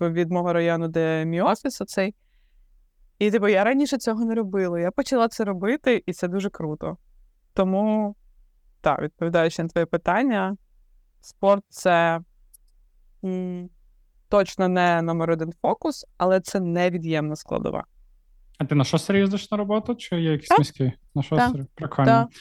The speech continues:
Speaker 1: Хочу зараз
Speaker 2: Тепер
Speaker 1: купити, хочу, е, хочу зараз купити міський, і, е, тут, к-, ну, коротше, дуже прикольна історія, що тут це велосипед, це просто, ну, це, це, це настільки базова історія.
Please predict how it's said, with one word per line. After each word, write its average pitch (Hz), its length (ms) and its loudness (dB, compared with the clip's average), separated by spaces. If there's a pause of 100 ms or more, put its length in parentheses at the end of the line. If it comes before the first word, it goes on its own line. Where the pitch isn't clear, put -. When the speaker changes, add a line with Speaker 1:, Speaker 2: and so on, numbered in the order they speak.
(880)
Speaker 1:
Хочу 254 200 2
зараз 247 180 6
Speaker 2:
Тепер 214 180 2
Speaker 1:
купити, 220 440 0
хочу, 220 340 -2
е, 185 640 2
хочу 208 260 -6
зараз 208 240 0
купити 202 440 -4
міський, 226 720 -2
і, 185 360 0
е, 175 400 0 (680)
тут, - 160 -4
к-, - 160 0
ну, 240 140 0
коротше, 214 320 -2
дуже 247 220 -2
прикольна 220 440 -2
історія, 277 440 0
що - 160 -6
тут 220 220 -4 (160)
це - 140 -6
велосипед, 190 800 -2
це - 200 -4
просто, 185 680 2
ну, 165 440 -2
це, 165 160 -2
це, - 260 -12
це - 120 -6
настільки - 340 -4
базова 170 540 2
історія. 180 760 0